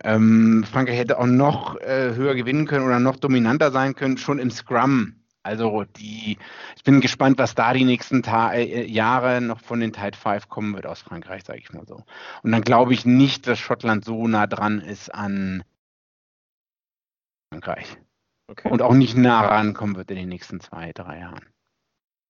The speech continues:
Speaker 1: Tut mir leid für Schottland. Jeder mag Schottland, kleines Land, ne? Kenn niemanden, der ge-, was gegen Schottland hat, aber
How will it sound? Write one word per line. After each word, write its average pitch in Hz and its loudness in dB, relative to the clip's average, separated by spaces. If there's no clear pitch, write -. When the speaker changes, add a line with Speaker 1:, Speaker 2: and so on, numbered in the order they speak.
Speaker 1:
Tut 151 2
mir 175 2
leid 123 4
für 113 -8
Schottland. 104 -6
Jeder 120 2
mag 117 0
Schottland, 107 -4
kleines 104 -6
Land, 98 -10
ne? 98 -8
Kenn 113 -4
niemanden, 110 -2
der 101 -2
ge-, 98 -12
was 98 -8
gegen 95 -14
Schottland 101 -8
hat, 92 -10
aber 87 -12